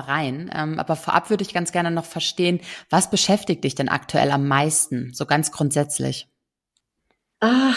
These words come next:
Speaker 2: viele Dinge. Ich sag's dir, Isabel, als Unternehmer hast du viele Dinge, auch als Sozialunternehmer, da gibt's gar nicht so viele Unterschiede.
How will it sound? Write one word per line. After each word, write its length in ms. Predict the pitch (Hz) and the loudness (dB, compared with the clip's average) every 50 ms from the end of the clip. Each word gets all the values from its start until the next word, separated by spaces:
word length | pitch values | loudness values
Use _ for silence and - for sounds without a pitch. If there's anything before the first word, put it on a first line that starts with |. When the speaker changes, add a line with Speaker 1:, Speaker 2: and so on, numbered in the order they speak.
| - - - - | -2 -4 -8 -12
Speaker 2:
viele 360 | - - - 240 233 247 240 | -10 0 0 6 6 6 6
Dinge. 380 | 240 254 233 226 226 220 214 | 8 6 6 6 6 4 4
Ich 140 | 233 208 - | 2 0 -2
sag's 240 | - 226 220 220 - | 0 -2 -2 -2 -2
dir, 100 | - 247 | -2 -2
Isabel, 420 | 240 240 240 220 233 220 214 220 | -2 0 -2 0 2 2 4 4
als 120 | 220 214 - | 2 0 0
Unternehmer 480 | 254 226 233 220 214 220 226 233 233 | -2 -2 0 2 2 2 2 2 0
hast 160 | 226 220 - - | -2 -4 -6 -10
du 60 | 208 | -10
viele 260 | - - 233 233 233 | -4 -2 -2 -2 0
Dinge, 260 | 240 233 220 226 - | 0 0 0 2 4
auch 200 | - 254 247 - | 4 2 2 2
als 100 | 262 - | -4 -4
Sozialunternehmer, 840 | - 233 - - 214 214 226 240 254 247 - 247 247 247 247 254 240 | -6 -8 -2 0 2 2 2 0 -2 -2 -2 -2 0 0 0 0 -2
da 80 | 233 | -4
gibt's 240 | 226 233 214 - - | -6 -8 -12 -14 -10
gar 140 | - 214 220 | -8 -8 -8
nicht 160 | 233 226 233 | -8 -8 -10
so 120 | - 233 | -12 -12
viele 260 | 220 - 233 226 226 - | -6 -4 0 0 0 0
Unterschiede. 600 | 233 233 226 254 247 - - 233 220 247 233 | -2 -6 -4 -4 -6 -6 -4 0 2 2 2